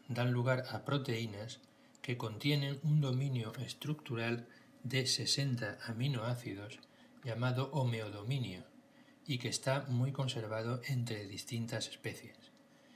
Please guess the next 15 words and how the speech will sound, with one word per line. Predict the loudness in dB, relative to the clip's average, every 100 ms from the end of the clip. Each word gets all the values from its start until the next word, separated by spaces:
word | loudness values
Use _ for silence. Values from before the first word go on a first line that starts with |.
| -20 -14 -10 -6
Este, | 0 2
por | 4 2
ejemplo, | 4 4 4 0 -2 -10 -20 -20 -20 -20 -20 -20 -20 -20 -20 -20 -20 -14 0
es | 2 2
el | 2 2 2
del | 0 -2
equivalente | -2 -4 -2 0 2 2 2 2
a | 4 4
antenapedia | 2 0 0 0 0 -2 -2 -2 -4 -10 -20 -8
en | -4 -2
ratón, | -2 -6 -2 0 2 -2 -8 -20 -20 -20 -20 -20 -20 -16 -10
rana, | -2 0 2 0 -4 -10 -20 -20 -20 -20 -20 -12
drosófila | -6 -6 -2 -2 0 0 0 -2 -8 -20 -4
y | 2
levadura. | 2 2 -2 -6 -10